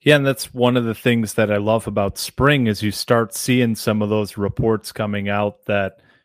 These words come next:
Gino Vandemark working with the ones today in practice. You know, you, you start to get some of those where, all right, that doesn't mean he's gonna start, but that means that the coaching staff is at least comfortable enough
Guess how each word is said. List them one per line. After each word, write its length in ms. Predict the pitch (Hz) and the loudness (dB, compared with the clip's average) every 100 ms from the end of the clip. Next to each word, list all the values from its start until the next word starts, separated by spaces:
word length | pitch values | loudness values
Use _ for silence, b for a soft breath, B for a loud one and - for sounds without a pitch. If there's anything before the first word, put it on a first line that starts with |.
| - | -12
Gino 320 | - 151 143 | 0 2 2
Vandemark 640 | 113 143 214 165 113 104 | 4 4 4 4 4 2
working 440 | 107 127 135 139 131 | 0 0 2 -2 -2
with 140 | 127 | -2
the 80 | 120 | -2
ones 460 | 104 135 190 143 - | 2 4 4 0 -6
today 400 | - 107 104 95 | -6 -2 0 -2
in 140 | 95 | -4
practice. 640 | - 101 92 - 92 - 110 | -2 -4 -4 -10 -10 -8 -4
You 100 | 107 | 0
know, 80 | |
you, 240 | 117 113 123 | 2 2 -2
you 160 | 127 123 | -2 -4
start 300 | - 127 - | 2 2 2
to 100 | 117 | 0
get 220 | 123 - | 0 0
some 220 | - 113 | -2 0
of 80 | 104 | 4
those 360 | 127 127 113 | 6 6 2
where, 320 | 110 113 110 107 B B 135 | 0 4 4 2 B B 0
all 60 | |
right, 160 | 156 151 160 - - 190 160 135 | 0 0 -8 -20 -6 -6 -6 -2
that 200 | 151 160 | 2 4
doesn't 320 | 175 165 139 | 4 2 0
mean 240 | 139 156 147 | 0 2 2
he's 220 | 131 120 | 0 0
gonna 240 | 135 110 | -2 -2
start, 560 | 98 - - 165 110 117 _ _ _ _ _ 110 | -4 -2 4 6 4 0 _ _ _ _ _ 2
but 360 | 147 160 143 - | 4 4 2 -4
that 260 | 127 131 123 | 0 0 2
means 380 | 147 170 160 - | 0 0 0 -2
that 180 | 135 | -4
the 80 | 120 | -4
coaching 460 | - 143 143 - 123 | 0 2 2 0 -4
staff 400 | - 120 113 117 | -2 -2 0 -2
is 120 | 104 | -2
at 220 | 120 - | -2 -2
least 420 | 147 226 233 - - | -4 0 0 -2 0
comfortable 600 | 160 165 - 127 127 113 | 0 0 -2 0 2 2
enough 760 | 104 113 131 104 95 - - | 2 2 4 4 0 -6 -18